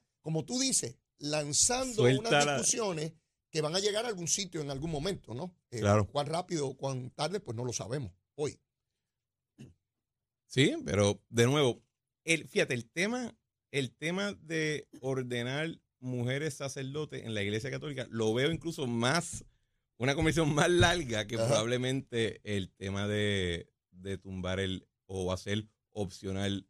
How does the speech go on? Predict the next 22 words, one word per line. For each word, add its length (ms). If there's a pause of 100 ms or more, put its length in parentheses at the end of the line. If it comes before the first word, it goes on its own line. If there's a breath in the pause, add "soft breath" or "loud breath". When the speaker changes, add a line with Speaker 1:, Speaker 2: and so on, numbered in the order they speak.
Speaker 2:
el 60
Speaker 1:
El 60
Speaker 2:
voto 100
de 60
Speaker 1:
celibato. 220
Speaker 2:
celibato. 600 (400)
Incluso 380
también 320
cambio 320
de 60
doctrina 280
en 80
términos 380
de 80
personas 380
homosexuales. 600 (120)
Speaker 1:
Volviendo 800
o 100
siguiendo 480
con 160
el 140
Papa, 500